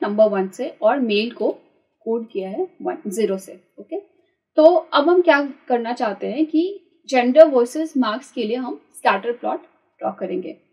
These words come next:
तो ये जो column D, column E है, ये सब मान लेते हैं कि column D और कॉलम ई जो है किसी एक particular subject के लिए इन students के marks आए हैं और column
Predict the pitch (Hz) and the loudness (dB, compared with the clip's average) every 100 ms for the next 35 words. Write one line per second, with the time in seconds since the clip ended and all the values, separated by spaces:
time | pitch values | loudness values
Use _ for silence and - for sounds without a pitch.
0 | _ _ _ _ _ 294 302 - - _ | _ _ _ _ _ 6 8 6 2 _
1 | _ - 247 302 320 359 285 - _ _ | _ -6 4 4 4 2 0 -4 _ _
2 | 214 202 - 220 233 294 277 285 285 233 | -18 -2 6 8 8 4 4 2 4 4
3 | 214 254 - 214 208 208 381 _ _ 240 | 6 2 -2 -6 -6 -6 -10 _ _ -4
4 | 285 339 - 294 - - 247 262 302 302 | 0 0 0 -2 -4 0 4 6 4 2
5 | - 285 349 349 339 - - 254 240 277 | 0 -2 0 0 -2 -6 0 4 6 6
6 | 285 285 302 - 240 247 226 226 262 247 | 2 2 0 0 -2 2 2 2 0 -2
7 | 226 240 220 302 269 285 294 254 233 247 | -2 -2 -2 -6 -4 -4 0 0 0 -4
8 | 277 285 285 214 196 240 240 - - _ | 0 0 2 -2 0 -2 -2 -18 -20 _
9 | _ _ _ _ _ - 262 247 247 269 | _ _ _ _ _ -2 2 2 2 2
10 | 294 - - _ _ - 247 277 - 247 | 2 0 -6 _ _ 2 2 2 -2 0
11 | 226 247 - 302 233 190 - 214 185 208 | 2 2 0 0 2 0 0 2 2 0
12 | 311 320 320 320 262 214 254 | -2 2 4 4 4 4 4